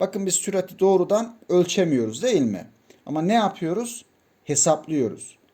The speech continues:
Bakın ölçmek farklı bir şeydir, hesaplamak farklı bir şeydir. Eğer bir ölçüm aletin var ve bundan, e, hesapla, e, şey yapabiliyorsam, ölçebiliyorsam, belirleyebiliyorsam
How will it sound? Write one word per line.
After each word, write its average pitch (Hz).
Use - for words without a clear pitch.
Bakın 117
ölçmek 190
farklı 127
bir 214
şeydir, 208
hesaplamak 165
farklı 160
bir 135
şeydir. 101
Eğer 190
bir 196
ölçüm 185
aletin 185
var 170
ve 165
bundan, 180
e, 139
hesapla, 175
e, 156
şey 190
yapabiliyorsam, 180
ölçebiliyorsam, 185
belirleyebiliyorsam 180